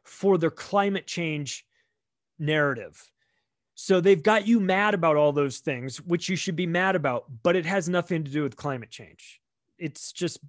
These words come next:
they've taken it. So what they want to do is get us to a place where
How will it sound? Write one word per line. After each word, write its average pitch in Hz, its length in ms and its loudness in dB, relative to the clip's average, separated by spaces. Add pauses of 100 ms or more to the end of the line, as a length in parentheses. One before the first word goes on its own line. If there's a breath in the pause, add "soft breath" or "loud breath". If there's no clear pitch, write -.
(500)
they've 160 180 -2
taken 143 320 -6
it. 82 100 -20 (680 soft breath)
So 180 720 2 (1160)
what 190 300 0
they 208 100 4
want 202 320 2
to 247 60 0
do 156 400 2
is 151 220 0
get 160 320 0
us 180 200 -4
to 185 180 -2
a 165 40 -4
place 151 500 -4
where 135 440 0